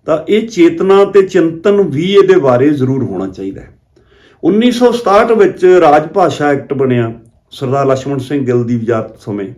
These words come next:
ਅਸੀਂ ਉਹਨਾਂ ਨੂੰ ਹਮੇਸ਼ਾ ਯਾਦ ਕਰਦੇ ਹਾਂ। ਪਰ ਕਤਾਈ ਕਰਨ ਵਾਲੇ ਲਈ ਕੋਈ ਸਜ਼ਾ ਨਹੀਂ ਸੀ, ਇਸ ਲਈ ਪੂਰਨ ਰੂਪ ਵਿੱਚ ਲਾਗੂ ਨਹੀਂ ਹੋਇਆ।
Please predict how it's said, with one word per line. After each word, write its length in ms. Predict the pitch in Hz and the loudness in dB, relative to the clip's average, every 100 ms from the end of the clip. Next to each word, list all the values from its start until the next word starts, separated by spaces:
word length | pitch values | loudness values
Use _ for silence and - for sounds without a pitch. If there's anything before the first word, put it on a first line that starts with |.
| - | -10
ਅਸੀਂ 180 | 120 139 | -8 -4
ਉਹਨਾਂ 160 | 123 127 | -2 -2
ਨੂੰ 120 | 120 | -2
ਹਮੇਸ਼ਾ 320 | 107 101 123 | -4 -6 -6
ਯਾਦ 280 | 110 107 107 | -4 -6 -6
ਕਰਦੇ 380 | 113 101 110 104 | -8 -8 -8 -8
ਹਾਂ। 60 | 95 _ _ - - - | -10 _ _ -20 -20 -4
ਪਰ 140 | 202 226 | 0 0
ਕਤਾਈ 440 | 220 202 202 254 | 0 0 2 2
ਕਰਨ 280 | 240 220 208 | 2 2 4
ਵਾਲੇ 260 | 202 196 196 | 4 6 4
ਲਈ 160 | 196 | 2
ਕੋਈ 180 | - 180 | 0 0
ਸਜ਼ਾ 380 | - 135 127 123 | 0 -2 0 0
ਨਹੀਂ 180 | 110 113 | -2 -6
ਸੀ, 200 | - - _ _ _ _ - 196 | -10 -20 _ _ _ _ 4 6
ਇਸ 160 | 214 220 | 6 2
ਲਈ 360 | 220 220 - - _ _ _ | 0 -2 -6 -18 _ _ _
ਪੂਰਨ 300 | 143 147 151 | 0 2 2
ਰੂਪ 220 | 151 156 | 0 0
ਵਿੱਚ 160 | 156 160 | -2 0
ਲਾਗੂ 320 | 151 143 143 | 0 0 0
ਨਹੀਂ 140 | 151 147 | 0 0
ਹੋਇਆ। 320 | 143 139 | 0 -2